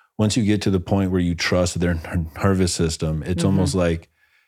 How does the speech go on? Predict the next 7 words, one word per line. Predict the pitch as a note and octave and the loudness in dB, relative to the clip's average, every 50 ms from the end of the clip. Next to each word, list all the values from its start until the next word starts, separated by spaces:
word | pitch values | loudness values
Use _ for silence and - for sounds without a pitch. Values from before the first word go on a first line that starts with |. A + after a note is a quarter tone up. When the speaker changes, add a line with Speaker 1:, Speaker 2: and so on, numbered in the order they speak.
| _ _ _ _ - | _ _ _ _ 0
Speaker 1:
the | F#2+ F#2+ F#2 - | 0 0 2 2
essence | - G2 G#2 G2+ - - G#2 F#2+ F2+ | 2 2 2 2 0 0 0 0 2
of | F#2+ F2 | 0 0
initiation | F2 F2+ F2 F2 - E2+ E2+ E2+ E2 - - E2 D#2 | 0 0 0 0 0 0 0 0 0 0 -2 -2 -2
rituals | D#2 D2+ D2+ - E2 D#2+ D#2 D2+ D2+ D2 D#2 - E2 | -4 -4 -4 -4 -4 -4 -2 -2 -4 -4 -4 -4 -6
is, | D#2 D2+ D#2+ | -6 -4 -2
like, | D#2+ D#2 D#2 D2+ - - | -2 -2 -2 -4 -6 -10